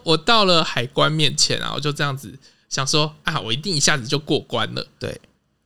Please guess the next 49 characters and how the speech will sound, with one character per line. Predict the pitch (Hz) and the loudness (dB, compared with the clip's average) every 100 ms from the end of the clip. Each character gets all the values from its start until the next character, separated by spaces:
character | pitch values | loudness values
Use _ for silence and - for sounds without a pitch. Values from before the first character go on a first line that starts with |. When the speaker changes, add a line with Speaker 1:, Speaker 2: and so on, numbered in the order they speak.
| _ - | _ -12
Speaker 1:
然 | 135 | -6
后 | |
他 | 143 | -4
就 | 143 | -2
把 | 143 131 | -2 -2
我 | - - _ | -4 -12 _
斥 | - - 143 | 0 2 2
责 | 135 - | 0 -4
了 | 65 - | -4 -10
一 | - | -12
顿。 | - 117 - - | -10 -10 -10 -4
Speaker 2:
斥 | - - 165 | -2 0 0
责？ | - 127 156 | -2 0 2
Speaker 1:
<laughs> | 160 | 2
真 | - 254 | 4 4
的， | 220 | 4
他 | 302 | 4
是 | 302 | 6
用 | 330 311 233 | 6 4 4
骂 | 294 196 | 4 6
的 | 180 | 6
哦。 | 160 156 160 | 6 6 4
Speaker 2:
嗯 | 165 | 0
哼。 | 123 135 131 | 0 2 4
Speaker 1:
他 | 165 | 4
说 | 349 392 | 6 6
：“你 | 359 | 6
以 | 233 | 6
为 | 196 | 6
你 | 180 | 4
是 | |
哪 | 285 214 | 4 4
里 | 226 | 6
人 | 180 147 139 | 6 6 6
啊？ | 143 143 | 6 4
你 | 151 | 4
台 | 277 | 4
湾 | 311 | 6
人 | 339 | 6
就 | 277 | 4
台 | 285 240 | 4 6
湾 | 269 | 6
人 | 247 | 6
啊， | 170 170 | 6 6
写 | 202 | 4
什 | 208 | 2
么 | |
中 | 156 165 170 | 4 4 2
国？” | 151 123 | 0 -2